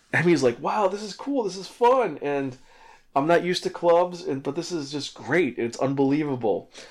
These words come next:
And their friend who Kay said was injured, uh,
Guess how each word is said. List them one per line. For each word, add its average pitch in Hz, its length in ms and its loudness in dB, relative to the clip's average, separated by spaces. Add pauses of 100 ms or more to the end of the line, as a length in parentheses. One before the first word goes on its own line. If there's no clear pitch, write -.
(360)
And 123 360 4 (260)
their 131 160 4
friend 160 440 4
who 117 520 -2 (180)
Kay 143 240 2
said 131 360 4
was 113 220 0
injured, 123 560 2 (260)
uh, 107 380 2